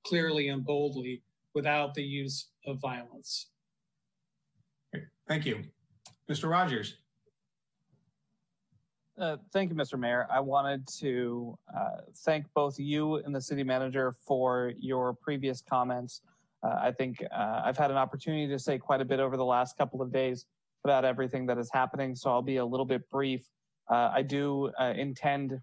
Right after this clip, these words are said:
Speaker 3: when we are done here, to go and join, uh, the, the vigil in Roseland, uh, tonight for Andy Lopez,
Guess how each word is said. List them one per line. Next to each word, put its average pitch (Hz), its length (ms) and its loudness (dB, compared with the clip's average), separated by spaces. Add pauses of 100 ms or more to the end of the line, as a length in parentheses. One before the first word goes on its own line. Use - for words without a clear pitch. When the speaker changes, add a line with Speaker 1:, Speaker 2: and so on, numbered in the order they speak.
Speaker 3:
when 139 140 -4
we 139 120 0
are 135 100 0
done 127 340 0
here, 131 300 0
to 135 80 -2
go 131 280 2
and 123 220 -4
join, 135 460 0 (420)
uh, 117 260 4 (120)
the, 131 420 2
the 135 120 0
vigil 131 580 2 (180)
in 135 160 0
Roseland, 123 720 0
uh, 117 140 2
tonight 123 400 -2
for 135 80 -2
Andy 120 260 -2
Lopez, 123 560 0